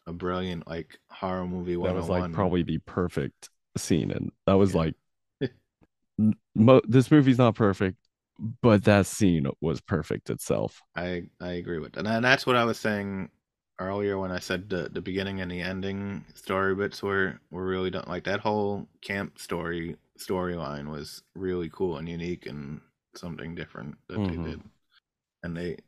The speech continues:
Speaker 1: they really nailed the feel to that. Uh, then the door explosion when they came out of it looked really cool too. When they s-,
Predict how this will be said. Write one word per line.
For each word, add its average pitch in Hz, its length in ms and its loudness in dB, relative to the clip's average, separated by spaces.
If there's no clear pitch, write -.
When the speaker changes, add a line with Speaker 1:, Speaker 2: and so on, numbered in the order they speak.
Speaker 1:
they 87 120 -6
really 90 300 -2
nailed 87 260 -4
the 78 60 -12
feel 92 300 -4
to - 120 -12
that. 73 260 -10
Uh, 82 180 -6
then 92 180 -2
the 92 100 -4
door 90 280 -2
explosion 85 760 -6
when 82 180 -10
they 80 100 -8
came 85 220 -10
out 92 220 -4
of 82 160 -10
it 85 140 -8
looked 87 260 -10
really 92 360 -4
cool 90 220 -6
too. 90 320 -8
When 87 180 -12
they 82 100 -8
s-, - 160 -16